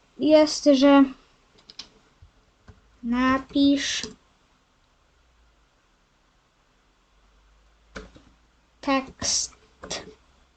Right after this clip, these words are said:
Zamykam pętlę.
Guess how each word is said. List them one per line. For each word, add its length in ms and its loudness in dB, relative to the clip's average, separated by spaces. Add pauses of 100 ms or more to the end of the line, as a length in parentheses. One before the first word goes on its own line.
(1900)
Zamykam 420 0
pętlę. 420 -14